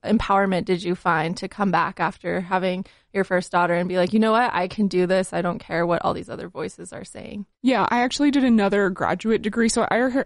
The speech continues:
Speaker 2: already had, had a graduate degree before, but I went back to school again to complete a different graduate degree, um, to be a school psychologist, actually, 'cause I thought that was still a little bit more clinical. I could still help with pediatric population, which I was interested in.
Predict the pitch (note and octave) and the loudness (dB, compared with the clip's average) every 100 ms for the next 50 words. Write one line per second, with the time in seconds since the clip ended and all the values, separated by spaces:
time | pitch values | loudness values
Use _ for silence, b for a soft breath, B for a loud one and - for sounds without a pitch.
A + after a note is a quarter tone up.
0 | - A3 G3+ F#3+ - _ - F3 F3+ F#3+ | 0 0 0 -2 -6 _ -6 -4 0 0
1 | F#3+ G3+ G#3 G#3 G#3 F3+ - _ D#3 D3+ | 0 -2 -2 -4 -4 -4 -12 _ 0 2
2 | F3 - B B - F#3+ G3+ F#3+ F#3+ F#3+ | 2 -2 B B -2 0 0 0 -2 -4
3 | - F3+ F3 D#3+ F3+ F3 F3+ - - E3 | -2 0 0 0 -2 -2 0 0 2 0
4 | F#3 F#3+ F#3+ G3+ F#3 - G3 G3+ - B | -2 0 0 0 -4 -2 0 0 -2 B
5 | B - F3 F3 F3 - E3 E3+ D#3+ C#3+ | B -4 -2 0 0 0 -2 -2 -2 0
6 | D#3+ G3 B3+ A#3+ B3 - C4 C4+ B3+ b | 0 2 0 0 -2 0 2 2 0 b
7 | - F#3 F3 D#3+ F3 F3 - F#3 F3 E3 | -4 -2 0 0 0 0 0 2 4 4
8 | D#3+ F3+ F#3 F3 - G3+ F3+ - F#3+ F3 | 2 2 2 2 0 0 -2 0 -2 0
9 | F3+ E3+ E3 E3+ E3+ D#3+ E3+ E3+ - E3+ | 2 0 0 -2 -2 0 0 -2 -2 -2
10 | E3 - - - A#3 D4 C4+ C4 B3+ A#3+ | -2 -4 -10 -6 0 2 2 2 0 0
11 | A3+ - B3 A#3+ | -2 -2 0 2